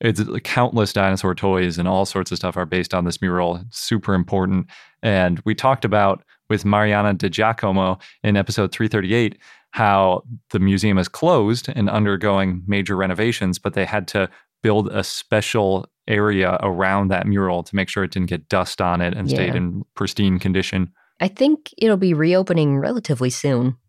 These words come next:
Speaker 1: I think so too, hopefully, because it will be really cool and they're adding a whole bunch of stuff to it.
Speaker 2: Mm-hmm.
Speaker 1: Next up on our list, we've got the Carnegie Museum in Pittsburgh, Pennsylvania.
Speaker 2: That's another one we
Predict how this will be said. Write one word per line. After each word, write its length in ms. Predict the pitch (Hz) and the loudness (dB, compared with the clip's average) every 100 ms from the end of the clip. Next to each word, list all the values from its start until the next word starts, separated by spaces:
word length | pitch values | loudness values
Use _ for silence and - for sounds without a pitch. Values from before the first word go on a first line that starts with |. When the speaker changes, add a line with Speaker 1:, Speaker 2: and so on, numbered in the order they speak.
| _ | _
Speaker 1:
I 60 | 123 | 0
think 220 | 120 117 | 2 2
so 160 | - 95 | 2 0
too, 280 | - 82 - _ _ _ _ _ _ - | 0 -4 -6 _ _ _ _ _ _ -4
hopefully, 480 | 117 - 98 104 - _ _ _ _ | -4 -2 -4 -6 -10 _ _ _ _
because 580 | 107 - 92 87 82 - _ - | -2 0 0 0 -4 -12 _ -4
it 140 | 110 | -2
will 180 | 107 104 | 2 0
be 280 | 98 104 101 | 2 2 2
really 300 | 90 104 107 | 0 -2 0
cool 360 | 107 92 82 80 | 0 -2 -2 -4
and 80 | 101 | -2
they're 140 | 95 101 | 0 0
adding 280 | 98 98 | 0 0
a 40 | 90 | -2
whole 120 | 98 | -2
bunch 160 | 98 - | -2 -4
of 60 | |
stuff 200 | - 95 | -6 -4
to 120 | - - | -4 -6
it. 120 | - | -2
Speaker 2:
Mm-hmm. 360 | 165 165 196 208 - _ _ _ _ _ _ _ _ - | 2 4 4 2 -2 _ _ _ _ _ _ _ _ -2
Speaker 1:
Next 180 | 123 135 | 0 2
up 100 | 127 | 2
on 100 | 113 | 4
our 100 | 107 | 2
list, 200 | 113 113 | 2 0
we've 120 | 104 | 0
got 260 | 104 - 107 | 0 -2 -4
the 100 | 95 | -6
Carnegie 560 | - 127 131 107 113 | -2 2 2 2 2
Museum 500 | 110 104 113 123 156 | 2 0 0 0 2
in 120 | 113 | 0
Pittsburgh, 540 | 87 123 - - 104 95 | -2 -6 -4 0 0 2
Pennsylvania. 760 | 117 104 95 98 104 120 143 - - _ _ - | 0 0 0 2 2 2 0 -6 -20 _ _ -6
Speaker 2:
That's 180 | 175 151 | -2 2
another 280 | 156 151 | 2 2
one 200 | 143 135 | 0 0
we 320 | 131 120 127 | 0 0 -2